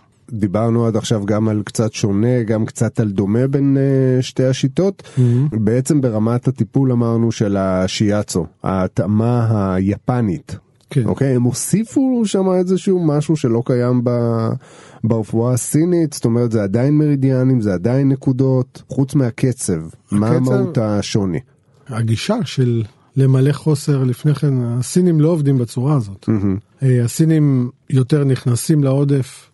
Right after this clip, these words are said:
Speaker 2: ומפזרים אותו.
Speaker 1: מפרקים אותו, כמו סינים.
Speaker 2: כמו סינים.
Speaker 1: אוקיי.
Speaker 2: נכון, והש-, והיפנים עושים את זה כמו יפנים.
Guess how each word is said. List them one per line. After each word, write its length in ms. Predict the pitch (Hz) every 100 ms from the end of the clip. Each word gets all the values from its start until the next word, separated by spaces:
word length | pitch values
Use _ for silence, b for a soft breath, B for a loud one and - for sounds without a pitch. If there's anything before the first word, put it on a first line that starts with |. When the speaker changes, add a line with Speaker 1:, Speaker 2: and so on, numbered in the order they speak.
| -
Speaker 2:
ומפזרים 680 | 123 120 110 113 101 104 95
אותו. 200 | 101 - -
Speaker 1:
מפרקים 380 | - 110 101 107
אותו, 160 | 90 -
כמו 180 | - 185
סינים. 340 | - 190 170 135 - _ _
Speaker 2:
כמו 180 | 233 220
סינים. 300 | - 127 131 - _
Speaker 1:
אוקיי. 320 | - 147 - 151
Speaker 2:
נכון, 340 | 143 196 208
והש-, 280 | 165 147 - 156
והיפנים 600 | 135 139 143 135 285 220
עושים 320 | 147 127 180 190
את 60 |
זה 80 | 185
כמו 220 | 175 196
יפנים. 520 | 190 - 170 110 95